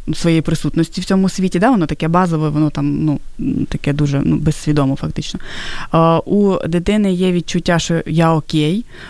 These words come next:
у дитини задоволені потреби і в контакті з, з дорослим, да? Це ми вже, е, від своєї грамотності залежить, чи ми, е, донесемо до дитини, що той контакт, е, двосторонній.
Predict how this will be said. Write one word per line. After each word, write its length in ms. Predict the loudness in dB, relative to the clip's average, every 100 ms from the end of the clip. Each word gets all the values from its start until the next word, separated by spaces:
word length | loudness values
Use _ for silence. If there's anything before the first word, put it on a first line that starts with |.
| -2
у 100 | 2
дитини 340 | 2 2 2 2
задоволені 680 | 0 0 2 2 2 2
потреби 600 | 0 -2 0 0 0 0 0 -6 -10 -6
і 40 |
в 60 | -2
контакті 760 | 0 2 2 0 0 -4 -4 -4 -8 -8
з, 280 | -4 -2 0
з 80 |
дорослим, 600 | 2 2 2 0 -2 -2
да? 160 | 0 0 -2 -8 -8 -2
Це 140 | 2
ми 120 | 4 4
вже, 160 | 2
е, 400 | 0 -2 -2 0 0 0
від 220 | 0 2 0 0 -8
своєї 280 | -2 2 2
грамотності 580 | 2 2 2 0 -2 -2
залежить, 460 | 0 0 0 -2
чи 120 | 0
ми, 240 | 2 2 0 -6 -12 -2
е, 220 | 0 0 0
донесемо 560 | 0 2 2 4 4
до 120 | 2
дитини, 360 | -2 -2 0 0
що 140 | -2
той 140 | -2 -2
контакт, 560 | 0 0 0 -2 -4
е, 380 | -8 -4 -2 0 -2
двосторонній. 1120 | -2 0 0 0 0 2 0 0 -2 -4